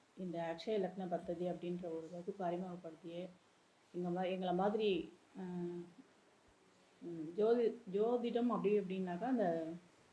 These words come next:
எ-, பன்னிரெண்டு கட்டங்கள் மட்டும்தான் தெரியுமே தவிர, மத்தபடி அதுல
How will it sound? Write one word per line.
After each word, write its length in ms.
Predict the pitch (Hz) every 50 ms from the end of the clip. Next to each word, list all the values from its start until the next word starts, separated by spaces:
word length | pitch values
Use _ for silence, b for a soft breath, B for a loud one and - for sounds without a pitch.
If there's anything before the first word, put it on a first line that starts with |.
| - - -
எ-, 180 | 208 185 180 - - -
பன்னிரெண்டு 560 | 196 190 202 214 214 214 214 208 196 185 180
கட்டங்கள் 420 | 180 180 - 226 240 240 233 214
மட்டும்தான் 480 | 190 180 180 185 202 196 196 220 233 -
தெரியுமே 440 | 208 180 190 185 180 165 170 170 165
தவிர, 300 | - 170 165 180 208 240
மத்தபடி 440 | 247 196 185 - 190 202 202 214
அதுல 280 | 202 180 170 165 156